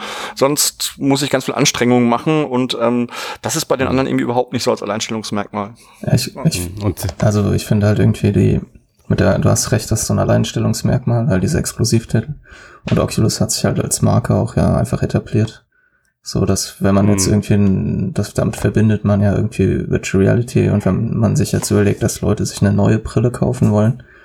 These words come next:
Speaker 2: und dann sehen sie halt, okay, es gibt irgendwie die Rift S, also jetzt eine P-C-Brille, die Rift S und irgendwie die Vive Cosmos und dann gibt's noch die Vive
Speaker 3: Mhm.
Speaker 2: Pro und oh, schau da, da gibt's von Valve halt noch eine Brille.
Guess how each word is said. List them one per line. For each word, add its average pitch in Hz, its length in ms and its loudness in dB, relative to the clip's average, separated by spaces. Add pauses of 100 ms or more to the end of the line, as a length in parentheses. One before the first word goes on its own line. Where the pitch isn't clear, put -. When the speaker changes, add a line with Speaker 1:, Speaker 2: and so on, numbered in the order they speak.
(560)
Speaker 2:
und 110 180 2
dann 98 160 4
sehen 95 220 2
sie 101 120 2
halt, 101 140 2
okay, - 200 0
es - 120 -2
gibt - 200 -2
irgendwie 98 340 2
die 98 180 2
Rift - 340 -2
S, 117 300 0
also 101 140 2
jetzt - 180 -2
eine - 80 -2
P-C-Brille, 110 720 -2 (100)
die - 60 -8
Rift - 240 -4
S - 320 0
und 98 260 0
irgendwie 101 360 2
die 98 540 2
Vive 101 440 0
Cosmos 117 600 0
und 104 160 0
dann 101 100 4
gibt's 98 160 0
noch - 120 0
die - 180 0
Vive 92 220 0
Speaker 3:
Mhm. - 20 -6
Speaker 2:
Pro 110 360 0 (360)
und - 160 2
oh, 107 200 0
schau - 220 0
da, 104 160 2
da 101 140 0
gibt's - 200 -4
von 101 240 0
Valve 107 380 0
halt 113 200 -2
noch - 120 -4
eine 113 120 0
Brille. 120 360 -2